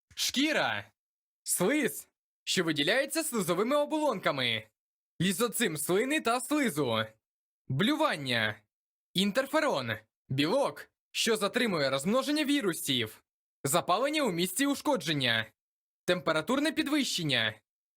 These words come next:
Підсумуємо.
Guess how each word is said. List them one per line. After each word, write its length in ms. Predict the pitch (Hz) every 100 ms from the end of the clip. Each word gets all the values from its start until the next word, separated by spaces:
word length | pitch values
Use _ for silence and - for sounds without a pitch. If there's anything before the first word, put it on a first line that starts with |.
| _ _ _ _ _ _ _ _ _ _ _ _ _ _ _ _ _ _ _ _ _ _ _ _ _ _ _ _ _ _ _ _ _
Підсумуємо. 840 | - 247 - 320 277 160 131 113